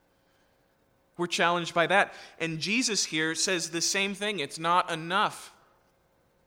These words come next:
But as he illustrates his point, he contrasts it with a time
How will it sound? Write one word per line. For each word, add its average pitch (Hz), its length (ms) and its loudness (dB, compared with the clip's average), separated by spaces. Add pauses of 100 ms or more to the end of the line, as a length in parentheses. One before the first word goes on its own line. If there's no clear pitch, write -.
(580)
But 139 160 -8
as 135 160 -2
he 139 120 -4
illustrates 147 640 -4
his 120 160 -10
point, 165 320 -8
he 135 80 -10
contrasts 135 500 -8
it - 80 -12
with 120 140 -12
a 120 40 -12
time 127 400 -8